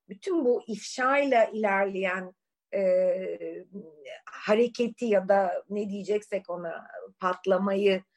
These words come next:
e, susmama, konuşma, e, itilimini, bu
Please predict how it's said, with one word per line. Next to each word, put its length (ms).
e, 340
susmama, 920
konuşma, 720
e, 380
itilimini, 760
bu 540